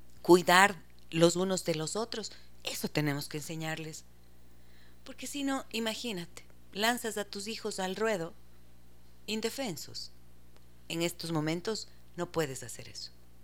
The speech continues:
Tienes que dotarles de las herramientas para el autocuidado y para el autorrespeto y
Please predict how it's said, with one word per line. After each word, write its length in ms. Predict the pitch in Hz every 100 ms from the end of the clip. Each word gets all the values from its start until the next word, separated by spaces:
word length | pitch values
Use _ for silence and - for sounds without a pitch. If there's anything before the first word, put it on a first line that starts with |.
| - -
Tienes 320 | 190 202 185
que 140 | - 147
dotarles 500 | 143 156 156 165 -
de 80 |
las 180 | 131 127
herramientas 640 | 131 127 135 160 170 185 - - - - -
para 200 | 180 175
el 100 | 165
autocuidado 720 | 147 139 - 127 147 170 185 -
y 200 | - - - -
para 200 | 160 180
el 80 | 180
autorrespeto 720 | 151 - 127 127 - 185 190 - - - -
y 240 | 302 330